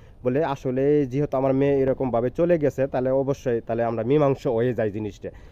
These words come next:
মীমাংসা হওয়ায় আমি মনে করি সবচেয়ে বেটার। কে রে, মীমাংসা হয়ে গেলে তাহলে এতটুকু সোশ্যাল মিডিয়ায় আপনাদের এরকম আত্মসম্মানটা যেত না। কে রে, এখন তো বর্তমানে মেয়ের তো, এই,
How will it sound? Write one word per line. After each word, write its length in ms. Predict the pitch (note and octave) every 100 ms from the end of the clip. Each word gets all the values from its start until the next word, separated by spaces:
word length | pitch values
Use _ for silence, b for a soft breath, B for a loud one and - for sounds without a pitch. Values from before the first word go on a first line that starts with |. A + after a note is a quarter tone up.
| b
মীমাংসা 440 | B2 D#3 D3+ D3 D#3+
হওয়ায় 340 | B2+ C3 D3+
আমি 280 | D3+ C3 B2+
মনে 220 | C3 C#3+
করি 160 | C3 C3
সবচেয়ে 420 | - A#2+ - C3
বেটার। 300 | G#2+ G2+ F2+ E2 b b -
কে 80 | D3
রে, 60 | D3+
মীমাংসা 440 | E3 F3 D#3+ F3+
হয়ে 140 | D3
গেলে 240 | C#3+ D#3 E3+
তাহলে 200 | B2+ B2+
এতটুকু 380 | C#3 - C#3 C3 -
সোশ্যাল 280 | C#3 C3 A#2+
মিডিয়ায় 340 | B2 A#2+ B2
আপনাদের 440 | B2+ - A2+ G#2 C3 b b -
এরকম 380 | B2 C3 A#2+ A#2
আত্মসম্মানটা 760 | B2 - C#3 - A2+ G#2+ G#2 - G2+
যেত 180 | A#2+ G#2
না। 180 | E2+ D2+ - -
কে 80 | C#3
রে, 100 | D3+
এখন 300 | D3+ E3 D#3+
তো 100 | D#3
বর্তমানে 480 | D3 E3 F3+ E3+ C#3
মেয়ের 300 | C3 D#3+ F#3
তো, 300 | - F3 E3+ E3 B B -
এই, 320 | B2+ C3+ C3